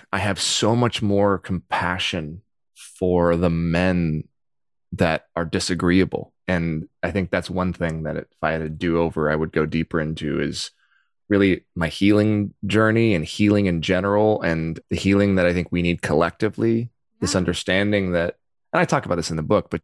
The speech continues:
Speaker 1: just focusing on just how I believe good we are as
Speaker 2: Yeah.
Speaker 1: men.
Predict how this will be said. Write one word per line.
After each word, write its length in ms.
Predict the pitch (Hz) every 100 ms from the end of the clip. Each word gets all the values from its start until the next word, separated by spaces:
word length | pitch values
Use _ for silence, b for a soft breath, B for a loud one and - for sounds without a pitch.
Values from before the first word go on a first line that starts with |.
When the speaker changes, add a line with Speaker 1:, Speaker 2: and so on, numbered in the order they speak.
| -
Speaker 1:
just 180 | 127 -
focusing 500 | 123 120 117 98 90
on 560 | 80 90 85 85 82 - _ _ _ - -
just 160 | 107 -
how 400 | 120 131 131 -
I 120 | - 104
believe 500 | 98 98 101 80 82
good 300 | 92 117 80
we 140 | 67
are 340 | 57 - - _ _ _ _ 175
as 180 | 160 151
Speaker 2:
Yeah. 40 |
Speaker 1:
men. 300 | 147 143 -